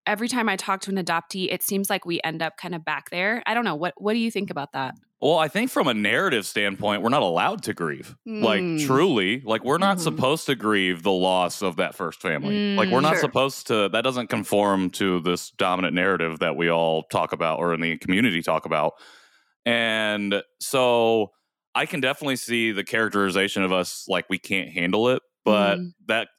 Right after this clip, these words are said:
Speaker 2: I think, is a symptom of not being allowed to feel it in the first place. Like, we're supposed to assimilate, and with assimilation comes, like, joy and happiness and
Speaker 1: Right.
Speaker 2: innocence as a child. But then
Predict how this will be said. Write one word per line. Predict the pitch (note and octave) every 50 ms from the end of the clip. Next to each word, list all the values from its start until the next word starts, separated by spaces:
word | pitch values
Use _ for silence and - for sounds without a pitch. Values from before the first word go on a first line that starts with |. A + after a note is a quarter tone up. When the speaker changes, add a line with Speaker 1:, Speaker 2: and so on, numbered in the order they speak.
| _
Speaker 2:
I | - G#2
think, | G2+ A#2+ B2 A2+
is | A2+ G2
a | F#2+ E2
symptom | - - A2+ A#2+ A2+ - G#2+ G2
of | G2 F#2 F2 E2
not | G2+ G2+ G#2 -
being | G#2 G#2 G#2 G2
allowed | F#2+ F2 E2+ F2+ F#2 F#2 F#2 F#2 E2+ -
to | F#2 F2
feel | - - - G#2 G2+ F#2 F2
it | E2+ - -
in | F#2+ F2+
the | E2 D#2
first | - - A2 A2+ - -
place. | - E2+ C#2+ C#2+ D2+ - - -
Like, | - F#2 -
we're | A#2+ C#3
supposed | - - - - A#2 A#2 A2 - -
to | G#2+
assimilate, | G2 - - G#2+ G2+ G2 G2 G2 F#2+ F#2 -
and | F#2+ G2 F#2+ F#2+
with | F#2 - -
assimilation | F#2 - - A#2+ G#2+ G2 F#2 G2 G2 F#2+ - F2+ F2
comes, | - G2 F#2+ F2+ F2 F2 E2+
like, | E2+ D#2+ - -
joy | - F2+ F#2 F#2 F2+ F2+ E2+
and | E2 F2+
happiness | F#2 F2+ F2+ - F2 E2+ - - F#3
and | F3+ F#3
Speaker 1:
Right. | F3 E3+ - - - - _ _ -
Speaker 2:
innocence | A#2 A#2+ A2+ G#2+ - A#2 A2 G2+ -
as | G#2+ F2+ E2+
a | E2+
child. | - - - G#2+ G#2+ G#2 E2+ D#2+ D#2+ D#2 F2 - _ _ _ _ _ _ _ _ -
But | A#2 A2+ -
then | A#2+ A2+ A2 A2 G#2+ G#2+